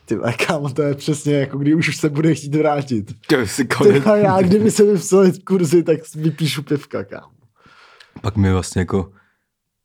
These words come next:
Speaker 2: pak mě napadá, jak-, jako, že Teplice bez zlobě, tak někdo od juniorky, kdyby to zase chtěl udělat tak jako úplně na piču. A jinak nějaký jméno, kámo.
Speaker 1: Hmm.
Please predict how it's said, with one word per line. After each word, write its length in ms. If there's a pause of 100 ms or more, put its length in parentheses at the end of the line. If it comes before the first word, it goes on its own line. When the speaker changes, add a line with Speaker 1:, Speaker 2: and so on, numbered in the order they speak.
(120)
Speaker 2:
pak 160
mě 120
napadá, 420
jak-, 240
jako, 220
že 180
Teplice 480
bez 160
zlobě, 240
tak 140
někdo 220
od 140
juniorky, 580
kdyby 220
to 140
zase 160
chtěl 180
udělat 260
tak 180
jako 200 (200)
úplně 180
na 100
piču. 600 (1000)
A 80
jinak 260
nějaký 260
jméno, 320
kámo. 400
Speaker 1:
Hmm. 240